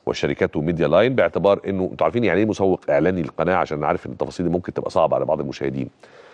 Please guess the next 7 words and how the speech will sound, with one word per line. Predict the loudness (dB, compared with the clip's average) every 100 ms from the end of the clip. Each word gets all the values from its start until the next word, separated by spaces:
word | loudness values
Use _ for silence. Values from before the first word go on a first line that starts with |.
| -4 0
أي | 2
قناة | 2 0
في |
الدنيا | 0 0 2 2 -2 -12 -20 _ -8
بتتعاقد | -4 0 2 2 0 0
مع | 0
شركة | 2 0 0 -4